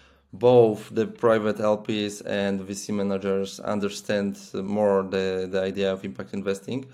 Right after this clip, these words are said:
Uh, we see some other funds, uh, in, both in Poland and in region. We have, I, I think, three, uh, other funds with E I F contribution, impact investing funds, uh, in C region.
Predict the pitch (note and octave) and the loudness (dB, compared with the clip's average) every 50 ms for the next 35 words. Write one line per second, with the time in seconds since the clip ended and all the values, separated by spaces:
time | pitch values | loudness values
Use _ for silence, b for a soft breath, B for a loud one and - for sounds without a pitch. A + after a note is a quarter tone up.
0 | B B B B B B B B B B B B - G#2 G#2 G2+ G2+ G2 G2 G2 | B B B B B B B B B B B B -4 0 0 2 2 2 2 2
1 | G2 G2 G2 F#2+ G2 G#2+ A2 A2 A2 A2 - - A#2+ A#2 A2 G#2+ G#2 G#2 - - | 4 2 2 0 -2 -4 -4 -4 -6 -6 -8 -6 -4 -2 -2 -2 -4 -6 -4 -4
2 | G2+ G2+ G2+ - - G#2 G2 G2 G2 G2 - - G2+ G2 F#2+ F#2+ F#2+ F#2+ - - | -2 -2 0 0 -2 0 0 0 0 -2 -2 -2 0 0 0 -2 -4 -8 -10 -10
3 | - - - - G2+ G2 F#2+ F#2+ - G2+ G2 - - G#2+ G#2 G#2+ G#2 G2+ - G2+ | -10 -10 -10 -8 -6 -6 -6 -4 -6 -6 -6 -6 -10 -6 -2 -2 -2 -2 -2 -6
4 | G2 - - G2 G2+ G2 F#2+ F#2+ G2 F#2+ F#2+ F#2+ F#2 F#2 F#2 G2+ G#2+ G#2 G2+ G#2+ | -6 -4 0 0 0 0 0 -4 -4 -6 -6 -6 -6 -4 -4 -4 -4 -4 -4 -4
5 | G#2+ G#2+ G#2 G#2 G2+ G2 G2 F#2+ F#2 F#2+ F2+ F2 - - - - - - G#2+ G2 | -4 -2 -2 -2 -2 -2 -4 -4 -6 -10 -12 -14 -18 -20 -20 -20 -14 -8 -4 -4
6 | F#2+ G2 - - _ _ _ _ - _ _ - - - - G2 G2 G2 - - | -4 -6 -8 -16 _ _ _ _ -20 _ _ -20 -18 -8 -6 -4 -4 -4 -4 -4
7 | G#2 G2+ - G2+ G2+ F#2+ - - - A2 A2 G#2 G2+ G2+ G2+ G2+ B B B B | -8 -8 -6 -8 -8 -8 -10 -10 -6 -4 -4 -2 -4 -4 -6 -10 B B B B
8 | B B B B B B - G2+ G2+ G2 G2 - G#2+ G#2 G2+ G#2 G2+ - - F#2+ | B B B B B B -6 -4 -2 -2 0 0 0 0 0 0 -2 -2 -4 -4
9 | F#2+ F#2+ - - G2 - - G2+ - G#2 G2+ G2 F#2+ F#2+ F#2+ - - G2 F#2+ - | -4 -4 -6 -10 -12 -12 -12 -10 -4 -2 0 0 0 -2 -4 -6 -8 -8 -8 -8
10 | - F#2+ G2 G2 G2 G2 - - F#2+ F#2+ F#2 F#2+ F#2+ - - G#2 G2 F#2+ G2 F#2+ | -12 -8 -6 -6 -8 -8 -6 -6 -6 -6 -4 -6 -6 -6 -6 -6 -6 -6 -6 -8
11 | - - F#2+ F#2+ G2 G2 - F#2+ - - G2 F#2+ F#2+ F#2+ - - - - G2+ G2 | -8 -8 -6 -6 -6 -6 -8 -12 -10 -6 -6 -6 -6 -6 -8 -12 -14 -10 -6 -4
12 | F#2+ F#2+ F#2 - - G2 F#2 F#2 - - A2 G#2 G#2 G#2+ G#2+ A2+ A2 A2 A#2 A#2 | -4 -4 -6 -6 -6 -8 -8 -8 -8 -8 -4 -4 -2 -2 -2 -4 -4 -2 -2 0
13 | A#2+ B2 B2+ B2+ | 0 0 -2 -6